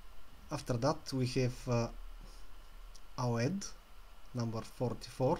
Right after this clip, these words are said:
discovered in two thousand and three and belonging into the group of Pacify. Another one,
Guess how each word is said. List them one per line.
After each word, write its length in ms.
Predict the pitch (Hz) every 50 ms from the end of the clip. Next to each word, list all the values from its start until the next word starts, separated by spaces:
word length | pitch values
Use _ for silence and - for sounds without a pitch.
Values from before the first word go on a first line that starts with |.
| -
discovered 420 | 131 120 - - - 120 120 117 113 -
in 80 | 120 117
two 160 | - - 127 120 -
thousand 320 | - 117 110 - 123 110 -
and 120 | 120 117 110 -
three 200 | - 170 214 233 233 - - - - - - - -
and 180 | 151 180 196 151
belonging 520 | 135 127 120 131 151 185 180 190 190 175 -
into 240 | 165 151 139 139 131
the 120 | 120 120
group 300 | 117 120 147 185 180 -
of 260 | 135 151 156 - - - - - - - - - - - -
Pacify. 640 | 120 120 - - 113 - - - 185 170 135 107 95 - - - - - - - - - - - - - - - - - - - - - - - - - - - - - - - - - - - - - - - - - - - - - - - - - - - - - - - - - - - - - - - - - - - - - - - - - - -
Another 480 | 135 127 127 127 123 120 120 120 117 117
one, 380 | 113 110 113 113 143 185 208